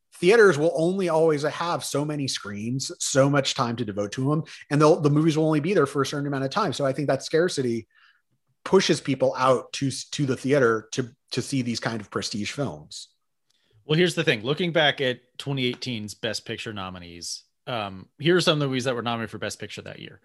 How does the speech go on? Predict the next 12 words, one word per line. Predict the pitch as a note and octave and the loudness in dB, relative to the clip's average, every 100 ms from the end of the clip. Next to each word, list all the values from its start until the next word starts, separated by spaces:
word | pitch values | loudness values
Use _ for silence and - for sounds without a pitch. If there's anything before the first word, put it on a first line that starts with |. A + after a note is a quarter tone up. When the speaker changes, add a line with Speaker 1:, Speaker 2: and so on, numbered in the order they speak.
| _ _ _ - | _ _ _ -6
Speaker 2:
Black | A#2 A2 | -4 -4
Panther, | G#2+ F#2 G2 G#2+ _ _ _ _ _ - | -8 -8 -12 -12 _ _ _ _ _ -8
Black | G#2 - | -8 -6
Klansman, | A2 F#2 G#2 G#2 | -8 -8 -10 -12
Bohemian | A2+ A2 A#2 A#2 G#2 | -8 -6 -6 -6 -6
Rhapsody, | F2+ - F2 F#2 A2 _ _ _ | -8 -8 -12 -14 -18 _ _ _
The | G#2+ | -10
Favorite, | - A2+ F#2+ F2+ - _ _ | -6 -6 -6 -10 -14 _ _
A | - | -10
Star | - A#2+ G#2+ | -2 0 -2
Is | G2 | -6
Born, | - F#2 D#2+ G2+ | -10 -14 -14 -16